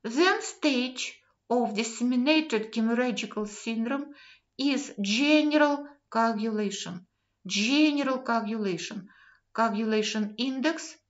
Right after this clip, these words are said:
is more than twenty minute and decreasing the level of thrombocytes, uh, is lower than, less than one hundred cells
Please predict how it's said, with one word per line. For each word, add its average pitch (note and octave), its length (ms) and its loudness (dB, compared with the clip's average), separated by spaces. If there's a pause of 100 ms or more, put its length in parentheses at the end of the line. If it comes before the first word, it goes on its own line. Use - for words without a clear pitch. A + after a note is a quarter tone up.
(420)
is A3 260 -4
more B3 440 4
than G3+ 360 -2 (560)
twenty A3 880 -2
minute G3+ 560 0 (680)
and G#3+ 280 2
decreasing A#3+ 760 -2
the G#3+ 100 0
level G#3 640 2 (340)
of G#3+ 340 -4
thrombocytes, A3 1000 -2 (580)
uh, G3 280 -2
is G3 200 -4
lower C#4+ 360 4
than, G3 400 0
less B3+ 560 -2
than G3 400 -2 (540)
one G#3+ 340 4
hundred G3+ 580 2
cells B3 560 -4